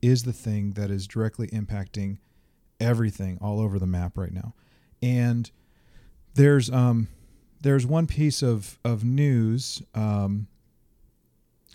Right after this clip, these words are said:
that, that has been coming out. Um, there's, there's a rumor, and I haven't, um, heard all the details about it, but there's a rumor going on. There's, like, possibly some early findings going on that there could be some cognitive,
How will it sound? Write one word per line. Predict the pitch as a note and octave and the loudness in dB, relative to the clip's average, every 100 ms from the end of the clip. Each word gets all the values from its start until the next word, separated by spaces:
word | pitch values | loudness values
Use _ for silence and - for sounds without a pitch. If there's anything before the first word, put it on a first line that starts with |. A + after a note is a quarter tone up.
| - | -12
that, | A#2+ A#2+ A#2 A#2 - - _ _ _ - | -4 0 0 -2 -8 -16 _ _ _ -4
that | B2+ | -4
has | A2+ | -2
been | B2 A#2 | -2 -2
coming | - B2 A2+ | -2 -2 0
out. | A2+ A2+ - - - | 0 -2 -6 -16 -6
Um, | A2+ G#2+ | -4 -2
there's, | D3+ F3 D#3+ - - - | 0 0 -2 -10 -20 -6
there's | - C#3+ | 0 2
a | C3 | 2
rumor, | B2+ C#3+ A#3+ G#3+ A2 G2 C#3 - | 2 2 4 4 4 2 0 -2
and | C3+ B2+ | -2 0
I | B2+ | 2
haven't, | C3+ D#3+ D3+ D#3 - - - - | 2 2 2 0 -2 -12 -8 -2
um, | A#2+ A#2 | 2 0
heard | F#2+ - C#3+ C3+ B2 _ | 0 4 6 6 4 _
all | B2 B2 B2 | 0 2 2
the | A#2 | 2
details | A2 G2+ - B2 A#2 G#2 | 0 -2 -2 0 0 -2
about | G2 G2 | -4 -2
it, | G2+ | -4
but | A2 | -4
there's | A#2+ A#2+ | -4 -2
a | A#2 | -2
rumor | A2 C#3+ C3+ A#2 A2 _ _ _ _ - | -2 0 0 -2 -4 _ _ _ _ -6
going | A#2+ A#2 | -2 0
on. | A#2 A#2 | 0 0
There's, | A2+ G#2+ | 0 -2
like, | A2 - _ - | -4 -8 _ -10
possibly | - - C#3 - B2+ B2+ | -8 -4 -2 -2 -2 -2
some | - A#2+ | -2 -4
early | A#2 A2+ A2 | -2 -2 -4
findings | A2 G#2 G#2 G#2 G2+ - | -6 -4 -4 -4 -6 -6
going | A2 G#2 | -6 -6
on | G#2 G#2 | -6 -6
that | G#2 G2+ | -8 -4
there | A2+ | -6
could | G#2+ B2+ A#2 | -6 -8 -6
be | A2+ | -6
some | A2 A#2 A2 | -6 -6 -10
cognitive, | - C#3 C#3 C#3 C3+ A#2+ A#2 G#2+ | -8 -4 -2 -2 -6 -4 -6 -6